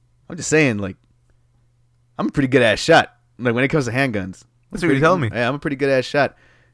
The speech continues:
Speaker 1: Uh, my spread was, like, I was making these big ass holes where he was, wherever he was, like, telling me to aim.
Speaker 2: Mm-hmm.
Speaker 1: Shit was good. Um,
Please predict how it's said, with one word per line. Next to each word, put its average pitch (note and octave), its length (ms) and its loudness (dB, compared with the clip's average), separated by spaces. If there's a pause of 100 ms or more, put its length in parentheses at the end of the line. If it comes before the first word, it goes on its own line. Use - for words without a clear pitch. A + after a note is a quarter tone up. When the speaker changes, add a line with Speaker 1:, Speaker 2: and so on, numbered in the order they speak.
(100)
Speaker 1:
Uh, G#2+ 340 0
my F#2+ 160 -6
spread B2+ 380 2
was, A2 160 -4
like, G2 200 -4 (680)
I G#2+ 80 0
was B2 120 0
making A2+ 200 -2
these G2+ 180 -8
big A#2 180 0
ass A2+ 180 2
holes A#2 280 0
where G2+ 140 -4
he A2 80 -4
was, G2+ 360 -4
wherever G2 280 -4
he G2+ 80 -2
was, G2 140 -6
like, F#2+ 120 -12
telling G2+ 180 -6
me F#2 80 -8
to - 100 -12
aim. C3 320 -4
Speaker 2:
Mm-hmm. A#2 280 -4 (200)
Speaker 1:
Shit B2 160 -6
was B2 100 -4
good. A#2 440 0
Um, G2+ 720 -2